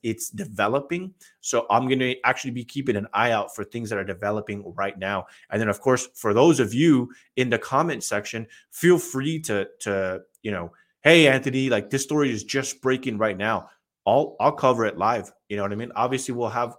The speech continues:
a couple articles. Obviously, I'm coming into the podcast, uh, with some of the things that you guys have already asked for me to cover. S-, obviously today the title is Title forty-two, or, or the theme is gonna be Title forty-two as it is set to expire in two days.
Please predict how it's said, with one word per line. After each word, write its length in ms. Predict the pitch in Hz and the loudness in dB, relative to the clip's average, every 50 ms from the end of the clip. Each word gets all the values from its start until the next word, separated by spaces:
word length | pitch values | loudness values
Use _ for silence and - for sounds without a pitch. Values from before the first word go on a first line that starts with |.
| _ | _
a 80 | - 104 | -12 -6
couple 240 | - 127 117 120 110 | -4 -4 -2 0 0
articles. 540 | 104 104 110 113 113 - 127 123 123 120 - _ _ _ _ | 0 0 0 0 -2 -4 -4 -4 -4 -6 -10 _ _ _ _
Obviously, 340 | - 101 104 110 117 110 123 | -4 -2 -2 -2 -2 -2 -2
I'm 140 | 113 101 95 | -4 -4 -4
coming 340 | - 113 107 107 107 107 104 - | -4 -4 -4 -4 -6 -8 -10 -10
into 220 | - 113 110 117 117 | -10 -8 -6 -6 -6
the 80 | 113 | -6
podcast, 560 | 107 - - 110 107 107 - - 113 113 113 - - _ _ _ _ _ | -6 -4 -2 -4 -4 -4 -4 -4 -4 -4 -4 -8 -14 _ _ _ _ _
uh, 160 | - 92 95 82 | -10 -10 -8 -8
with 180 | 76 92 98 - | -8 -8 -8 -6
some 180 | - 120 117 | -6 -6 -6
of 40 | 117 | -6
the 60 | 104 | -6
things 260 | 101 - 113 117 117 101 | -6 -6 -8 -10 -10 -10
that 80 | 104 | -10
you 120 | 104 104 107 | -8 -8 -6
guys 140 | 110 107 107 | -6 -6 -6
have 120 | 104 92 | -6 -6
already 380 | 101 98 101 101 98 95 95 - | -6 -6 -4 -4 -6 -6 -8 -4
asked 260 | - 92 101 110 - - | -4 -4 -4 -4 -6 -10
for 80 | 101 | -12
me 120 | 95 95 90 | -12 -12 -12
to 100 | - 98 | -14 -8
cover. 400 | - 104 107 120 131 135 139 - _ _ _ _ _ _ - | -6 -4 -2 0 0 0 -2 -4 _ _ _ _ _ _ -12
S-, 140 | - - - _ _ _ _ _ _ _ - | -12 -12 -12 _ _ _ _ _ _ _ -6
obviously 320 | 92 92 92 90 - 104 | -4 -4 -4 -4 -6 -6
today 260 | 95 - 101 98 101 | -6 -4 0 0 0
the 100 | 104 90 | 0 -2
title 340 | 95 - - 101 107 101 98 | -4 -6 -4 -4 -2 -2 -4
is 80 | 95 - | -6 -8
Title 260 | - - 101 101 101 | -8 -6 -6 -6 -6
forty-two, 640 | 95 - 110 98 98 92 - - 117 123 - 147 - _ _ _ _ _ | -6 -6 -6 -8 -6 -8 -6 -4 -4 -2 -4 -4 -8 _ _ _ _ _
or, 320 | - 101 95 92 90 90 - | -8 -6 -6 -6 -6 -8 -8
or 100 | 95 92 | -8 -8
the 100 | 95 92 | -8 -8
theme 280 | 82 - - 151 151 139 | -6 -2 0 2 2 0
is 80 | 113 - | -2 -4
gonna 120 | 113 107 | -6 -4
be 120 | 104 101 | -4 -4
Title 240 | 101 - 110 104 104 | -4 -4 -4 -4 -4
forty-two 640 | 101 - 104 98 98 95 - - 107 107 110 113 - - | -4 -4 -6 -6 -6 -6 -6 -4 -2 -2 -2 -2 -4 -4
as 180 | - 101 95 101 | -4 -4 -2 -2
it 80 | 101 | -2
is 240 | 98 98 90 - - - | -2 -4 -4 -6 -8 -8
set 300 | - - - 110 107 - | -6 -2 -2 -2 -2 -2
to 100 | - 98 | -4 -6
expire 440 | 98 - - - - 98 101 98 95 | -6 -6 -6 -2 0 0 0 0 -2
in 100 | 95 95 | -4 -6
two 160 | - 107 104 | -6 -4 -2
days. 320 | 95 98 104 117 123 123 | 0 0 0 0 0 -4